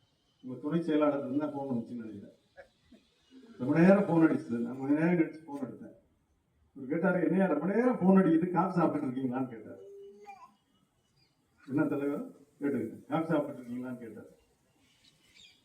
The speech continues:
நான், "இல்ல, இல்ல, காஃபி கேட்டா என் மனைவி தரமாட்டேங்கிறா" அப்படின்னு.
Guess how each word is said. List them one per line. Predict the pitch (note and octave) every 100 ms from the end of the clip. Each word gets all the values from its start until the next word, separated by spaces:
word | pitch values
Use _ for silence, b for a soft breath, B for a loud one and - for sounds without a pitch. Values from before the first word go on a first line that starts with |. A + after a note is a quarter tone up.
| _
நான், | - D#3 D#3+
"இல்ல, | E3
இல்ல, | E3+ E3
காஃபி | D3+ F3+ F3+
கேட்டா | D#3 D#3
என் | D#3
மனைவி | C3+ D3 D#3
தரமாட்டேங்கிறா" | C3 B2+ D3 C3 A#2 A2+ G#2+
அப்படின்னு. | G2+ G2+ -